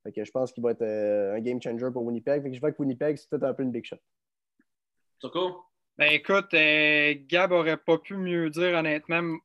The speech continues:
Speaker 3: Littéralement, toute ma réponse était, euh, ce qu'il vient de dire. Euh, les Jets, c'est l'équipe la mieux buildée pour aller loin en série. Ils ont de la, de la force, euh, du, du physique, ils ont de la vitesse, ils ont un gardien de but. Donc, euh,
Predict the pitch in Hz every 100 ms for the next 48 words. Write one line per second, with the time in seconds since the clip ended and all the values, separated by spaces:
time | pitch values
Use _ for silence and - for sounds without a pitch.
0 | _ - _ _ 160 147 156 151 160 170
1 | 170 160 151 147 160 165 165 143 147 143
2 | 139 135 135 131 - - 143 143 135 143
3 | 151 151 143 135 135 135 151 160 - -
4 | 143 135 - 151 147 139 143 139 139 135
5 | 143 147 139 135 131 131 135 143 143 135
6 | 131 131 - 139 131 131 143 143 131 123
7 | 131 123 120 - _ _ _ 135 131 -
8 | 170 165 160 - - 147 131 127 127 123
9 | 131 131 123 - - 135 143 156 151 -
10 | 143 131 127 135 123 127 156 151 151 -
11 | 131 131 143 139 139 123 139 151 135 123
12 | 135